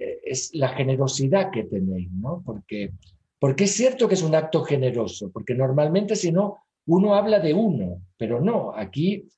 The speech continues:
se hablaba de La Revoltosa, que era una obra que no era tuya, sino que lo que has hecho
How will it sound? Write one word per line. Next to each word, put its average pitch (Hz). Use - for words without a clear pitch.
se -
hablaba 147
de 175
La 135
Revoltosa, 113
que 113
era 127
una 135
obra 180
que 127
no 139
era 165
tuya, 127
sino 113
que 123
lo 107
que 117
has 120
hecho 165